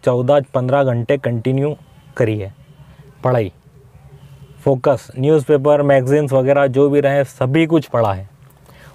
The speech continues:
और उस time में थोड़ा सा family वगैरह और जो अपने friends वगैरह से थोड़ा सा कट गया था, दूर हो गए थे, उनको एक side में रख के फिर मैं पूरा preparation उसी में लग गया था। और मैंने बाकायदा notes बनाए हैं।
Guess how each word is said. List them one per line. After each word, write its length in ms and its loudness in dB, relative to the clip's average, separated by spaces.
और 360 2
उस 180 -2
time 180 0
में 120 2
थोड़ा 240 2
सा 120 2
family 440 2
वगैरह 360 4
और 200 4
जो 120 4
अपने 200 0
friends 340 -2
वगैरह 260 2
से 120 0
थोड़ा 280 0
सा 120 0
कट 140 -4
गया 260 0
था, 160 -6
दूर 180 4
हो 120 4
गए 160 0
थे, 180 -12
उनको 280 0
एक 140 0
side 260 -2
में 100 -2
रख 160 -2
के 120 -2
फिर 140 0
मैं 180 -2
पूरा 220 2
preparation 560 -4
उसी 300 -4
में 140 0
लग 180 -6
गया 160 -12
था। 160 -16
और 280 4
मैंने 200 2
बाकायदा 380 2
notes 300 0
बनाए 320 0
हैं। 240 -8